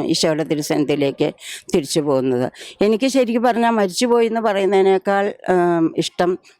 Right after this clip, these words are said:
തിരിച്ചു പോയി എന്നുള്ളതാണ്. കാരണം അവർ വന്നത് ദൈവത്തിൻ്റെ അടുത്തുനിന്നാണ്, അല്ലേ? അപ്പോൾ, ഉം, ദൈവത്തിൻ്റെ അടുത്തേക്ക് തിരിച്ചു പോയി.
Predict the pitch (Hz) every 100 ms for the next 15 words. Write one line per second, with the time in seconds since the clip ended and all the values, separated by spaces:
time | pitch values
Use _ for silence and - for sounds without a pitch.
0 | - 190 175 - 226 180 156 151 143 131
1 | - - 156 151 196 208 - - - -
2 | 175 247 254 214 233 233 190 185 180 170
3 | 160 - 131 120 - _ _ _ - -
4 | 190 139 - - - 165 160 196 233 -
5 | - - 180 170 165 165 160 - _ _
6 | - 214 226 254 285 285 226 262 254 247
7 | 185 190 147 113